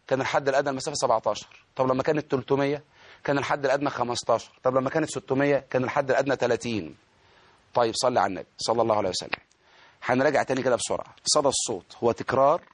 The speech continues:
سماع الصوت نتيجة انعكاسه. طيب عشان ودني تسمع الصوت الأصلي لوحده والمنعكس لوحده لازم الفارق الزمني يبقى أقل، يبقى عشر ثانية أو أكتر.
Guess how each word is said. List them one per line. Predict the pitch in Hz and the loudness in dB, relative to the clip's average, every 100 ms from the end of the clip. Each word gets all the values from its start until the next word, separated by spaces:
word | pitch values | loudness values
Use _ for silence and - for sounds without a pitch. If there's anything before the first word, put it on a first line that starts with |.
| _ _ - | _ _ -6
سماع | - 123 135 | -2 2 2
الصوت | 110 - 151 - | 0 -4 -6 -4
نتيجة | 113 139 139 151 | -4 -2 0 2
انعكاسه. | 147 151 185 - - _ _ _ - - - | 0 2 2 0 -10 _ _ _ -20 -12 0
طيب | 117 87 _ _ _ _ - | 0 0 _ _ _ _ -4
عشان | 101 110 127 | -2 2 2
ودني | 147 143 147 | 4 4 2
تسمع | 131 147 143 107 | 2 -2 0 0
الصوت | - 143 | -2 -6
الأصلي | 120 147 - 131 | -2 -2 0 0
لوحده | 117 104 - - - _ _ - | 2 2 0 -6 -20 _ _ 2
والمنعكس | 117 113 117 117 156 160 - | 2 4 4 2 0 -4 -2
لوحده | 113 101 - 95 _ _ - - - | 2 2 0 -16 _ _ -20 -8 2
لازم | 135 131 131 | 4 4 2
الفارق | 123 - 156 - | 2 2 0 0
الزمني | 127 120 143 135 139 | -2 0 0 2 0
يبقى | 131 123 120 131 | 4 4 4 4
أقل، | 151 156 160 - _ - | 4 4 0 -6 _ -4
يبقى | 131 120 123 | 2 4 4
عشر | 160 135 | 2 0
ثانية | 156 160 | 0 4
أو | 143 | 4
أكتر. | 165 175 - - | 4 0 -2 -18